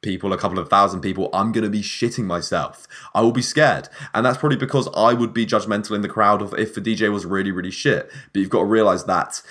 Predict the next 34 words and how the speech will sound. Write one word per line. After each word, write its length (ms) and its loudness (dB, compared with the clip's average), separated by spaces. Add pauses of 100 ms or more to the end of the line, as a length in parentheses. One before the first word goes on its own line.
(240)
it 180 -2
comes 280 -2
down 260 0
to 120 -6
yourself. 640 -4
And 200 -4
the, 240 2
the, 120 -10
the 420 -2
sooner 320 -2
you 80 -4
can 120 -4
look 160 -2
into 140 -6
yourself 320 0
and 140 -6
realize 280 0
that 100 -6
you, 540 -4
you 200 -4
are 60 -2
the 100 -4
root 300 -4
cause 240 -4
of 60 -16
the 60 -6
problem 380 -2
and 100 -4
that 140 -4
it's 160 -10
you 220 0
judging 320 -2
other 120 -6
people 460 -4